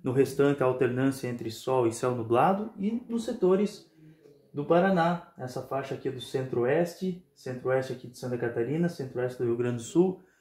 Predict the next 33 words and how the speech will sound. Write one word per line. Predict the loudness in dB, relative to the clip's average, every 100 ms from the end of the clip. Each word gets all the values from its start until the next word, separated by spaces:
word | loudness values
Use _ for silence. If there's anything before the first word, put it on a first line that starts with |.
| _ _ _
tempo | 0 0 2
bom, | 6 6 6 0
sol, | -6 2 6 6 4
poucas | 2 0 0 2
nuvens, | 4 4 4 -2 -4
mas | -4 0
atenção, | 2 0 -2 0 0
o | 0
calor | 0 2 4 4
associado | 2 -2 -2 -2 2
à | 2
umidade | 2 2 2 2 0
pode | -2 -2
proporcionar | -2 -2 0 -2 0 2 2 -2 -18 _ _
algumas | -4 0 2 2
pancadas | -2 0 0 0 -2
passageiras | -2 -2 2 4 4 0 -6 _ _ _ -6
isoladas | 2 6 6 6 4 0
durante | 2 4 4 4 0 -4 -4
o | -4 -4
período | -4 -2 0 2
da | 2
tarde | 2 0 0 -2
e |
turno | -2 0 2
da | 2
noite. | 2 2
Quanto | 0 -2 2
mais | 2 2
próximo | 2 2 2 -2
da | -2
quinta, | -2 -2 -4 -4
sexta, | -6 -2 -2 -2 -8